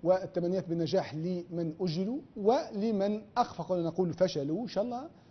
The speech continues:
فيها خير. وكتشوفوا من يقودون ساعات راهو مش بالضرورة قمة النجاح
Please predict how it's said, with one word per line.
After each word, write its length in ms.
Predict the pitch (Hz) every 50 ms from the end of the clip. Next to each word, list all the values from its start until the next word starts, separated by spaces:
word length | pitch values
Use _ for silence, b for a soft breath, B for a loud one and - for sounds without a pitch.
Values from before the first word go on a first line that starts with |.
| B
فيها 200 | - 269 220 180
خير. 300 | 160 - - 156 170 226 - - - - - - - - - - - - - - - - -
وكتشوفوا 580 | 269 269 202 - 190 - - 247 175 - - - - - - - - - - - - - - - -
من 160 | - 190 202 202
يقودون 420 | 196 - 185 175 196 220 220 185
ساعات 260 | - 190 185 202 175
راهو 120 | 208 214 208
مش 100 | 170 -
بالضرورة 440 | 196 160 185 190 190 196 190 185
قمة 420 | 180 202 196 - - 208 202 180 - 170
النجاح 420 | 170 165 151 139 151 127 107 -